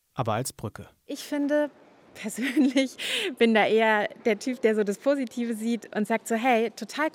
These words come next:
Speaker 2: cool, dass hier dieser Raum gegeben wird, dass es hier gezeigt werden kann.“ Und dadurch wird es hoffentlich stärker noch im Bewusstsein und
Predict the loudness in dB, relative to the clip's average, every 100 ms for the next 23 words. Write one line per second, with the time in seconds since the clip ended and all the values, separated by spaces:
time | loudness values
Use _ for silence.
0 | -2 2 2 0 -6 -6 -6 -4 -4 0
1 | 0 2 0 0 -2 0 0 2 0 -2
2 | -18 -8 -6 -6 -2 -2 -2 -2 -6 -2
3 | 0 0 -2 -4 -4 -4 -6 -18 -12 0
4 | 2 4 2 0 0 -2 -2 -8 -12 -18
5 | -14 -2 0 2 0 -2 -6 -14 -8 0
6 | 0 0 0 -2 -2 -2 -2 2 0 -2
7 | -4 -2 -2 -4 -8 -16 -18 -20 0 4
8 | 6 4